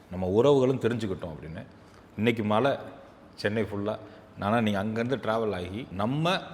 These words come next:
உறவுகளுக்கு சொல்ல வந்ததுக்கு ரொம்ப, ரொம்ப நன்றி சாமி. வசந்தகிருஷ்ணன், இதுதான் உங்க பேரு.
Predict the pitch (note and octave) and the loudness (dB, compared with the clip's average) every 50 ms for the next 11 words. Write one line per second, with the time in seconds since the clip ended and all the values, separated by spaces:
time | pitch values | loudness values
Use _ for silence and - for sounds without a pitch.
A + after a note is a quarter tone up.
0 | - G2+ A2 C#3+ F3+ F#3 F#3 E3 D#3 D3 C3+ C3 B2+ - A#2+ A#2+ B2+ B2 A#2 G#2+ | 0 6 8 10 10 10 8 8 6 4 4 0 -4 -2 -2 0 0 0 0 -2
1 | G#2+ A#2 C3 D3+ D#3+ A2 G2 G2+ G#2 A2 A#2+ B2+ F#2+ F2 F#2+ G2+ A#2+ G2+ - E2+ | -2 -4 -2 -2 -2 0 0 0 0 0 2 0 0 0 0 -2 -2 -4 -4 -6
2 | D#2 D#2 C#2+ - - - - - - - - - - - - - - - - - | -8 -10 -12 -16 -18 -20 -20 -20 -20 -20 -20 -20 -20 -20 -20 -20 -20 -20 -20 -20
3 | - - - - - - - - - - - - - - - G2+ - - E3 D#3 | -20 -20 -20 -20 -20 -20 -20 -20 -20 -20 -20 -20 -14 -8 -6 -4 0 2 2 4
4 | D3+ A#2 A2 - - - G2+ G2 - - - - - - F#2+ F2+ G#2+ A2+ A2+ G2 | 2 2 0 -4 -6 -6 -6 -6 -10 -16 -20 -20 -14 -10 -6 -4 -2 -2 -2 -2
5 | F2 D#2+ G2 F#2+ F2+ F2 E2 | -4 -4 -4 -2 -2 -4 -6